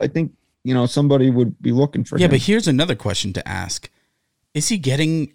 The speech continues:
Speaker 2: anything more than a minor league contract, really?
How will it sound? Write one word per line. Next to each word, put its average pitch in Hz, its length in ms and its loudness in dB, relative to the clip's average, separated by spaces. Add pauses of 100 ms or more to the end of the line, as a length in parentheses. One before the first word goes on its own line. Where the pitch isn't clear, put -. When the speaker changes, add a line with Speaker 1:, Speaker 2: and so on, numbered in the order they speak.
(140)
Speaker 2:
anything 127 540 2
more 117 180 2
than 123 160 0
a 101 60 0
minor 104 300 0
league 107 160 -2
contract, 120 540 -4
really? 151 380 -2